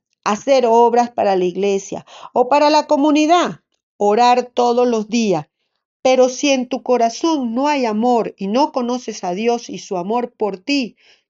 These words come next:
todo es más difícil y la paz de Él, que sobrepasa todo entendimiento, será confusa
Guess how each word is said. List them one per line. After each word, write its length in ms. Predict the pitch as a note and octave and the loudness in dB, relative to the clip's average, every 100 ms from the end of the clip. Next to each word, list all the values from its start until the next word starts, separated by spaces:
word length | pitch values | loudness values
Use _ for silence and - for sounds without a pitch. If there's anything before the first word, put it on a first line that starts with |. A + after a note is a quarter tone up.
| _ _ | _ _
todo 380 | A#3+ B3 A#3+ G#3 | 0 2 2 0
es 140 | G#3+ | -2
más 180 | A#3+ A3+ | -2 -2
difícil 640 | A#3 A3 C#4+ C4+ B3+ F3 - | -4 -4 -2 -2 -4 -10 -6
y 80 | A3 | -2
la 220 | F#3+ - | 0 0
paz 280 | A#3 B3 A3+ | 0 0 0
de 320 | B3+ C4 C4 | 2 2 2
Él, 180 | G#3 - _ _ | 0 -4 _ _
que 100 | C#4 | -4
sobrepasa 800 | C4+ C4 B3+ B3+ D4+ D#4 C4 A3 | 0 0 0 0 0 0 0 -2
todo 220 | C#4 C#4+ | 0 0
entendimiento, 840 | C#4+ B3+ C4 B3 B3+ C#4+ B3+ - F#3 | -2 -2 -2 -4 -4 -2 -4 -6 -10
será 360 | - G3 A3+ A3+ | -4 -2 -2 -2
confusa 800 | G3+ G3+ - C#4+ C4 - F#3+ | -4 -4 -4 -2 -2 -6 -10